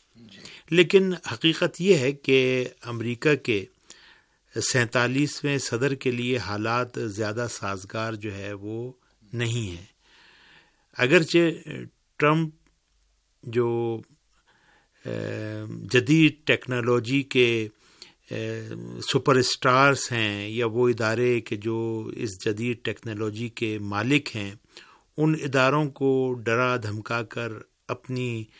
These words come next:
Speaker 2: حدود میں رکھنے کی کوشش کرتے ہیں، اور ہارورڈ جیسی یونیورسٹی پر حکومتی دباؤ ڈال کر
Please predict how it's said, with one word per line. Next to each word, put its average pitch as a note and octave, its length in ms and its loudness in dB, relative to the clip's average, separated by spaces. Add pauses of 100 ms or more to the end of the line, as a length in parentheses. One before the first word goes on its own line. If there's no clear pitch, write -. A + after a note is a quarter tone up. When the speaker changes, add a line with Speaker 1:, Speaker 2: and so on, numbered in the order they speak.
(500)
Speaker 2:
حدود C3+ 460 6
میں C3 400 0 (280)
رکھنے A#2+ 400 -2
کی B2 220 -4
کوشش - 440 -2
کرتے B2+ 360 -2
ہیں، C#3+ 200 -2
اور A#2+ 640 -2 (800)
ہارورڈ A#2+ 580 2 (340)
جیسی A#2+ 680 -2 (220)
یونیورسٹی A2+ 880 -4
پر A2 260 -2 (640)
حکومتی B2+ 580 0
دباؤ A2 420 0
ڈال A2+ 320 0
کر A2+ 340 -4